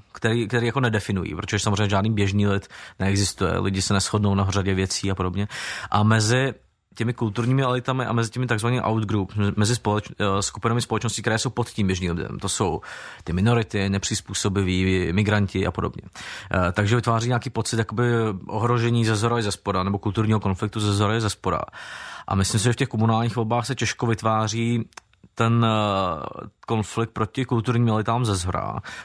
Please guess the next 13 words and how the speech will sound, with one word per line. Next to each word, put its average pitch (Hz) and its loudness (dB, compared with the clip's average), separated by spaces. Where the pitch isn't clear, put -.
protože 101 0
vlastně 95 0
to - -2
by 101 2
musely 101 2
být 107 4
nějaké 101 2
regionální 107 2
elity, 107 0
ale 107 2
je 104 0
vlastně 101 -2
těžko 101 -2